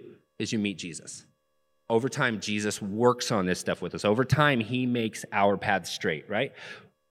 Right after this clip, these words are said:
Another reason we follow God is that whether we're on a good path or a bad path, whether we're in a good way or a bad way,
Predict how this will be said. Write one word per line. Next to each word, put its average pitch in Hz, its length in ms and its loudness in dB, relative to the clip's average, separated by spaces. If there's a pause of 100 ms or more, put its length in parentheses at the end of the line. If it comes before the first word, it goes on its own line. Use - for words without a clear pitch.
(200)
Another 170 340 10
reason 135 300 4
we 123 100 2
follow 104 300 6
God 90 260 2
is 90 80 -4
that 107 140 4
whether 110 260 4
we're 101 160 4
on 87 140 -2
a 82 40 -10
good 143 200 2
path 196 360 0 (380)
or 151 140 2
a 175 40 0
bad 123 240 4
path, - 300 -2 (220)
whether 113 240 2
we're 104 180 0
in 90 60 -2
a 85 60 -6
good 143 220 2
way 170 380 -2 (180)
or 117 160 4
a 110 40 2
bad 143 280 2
way, 90 340 -2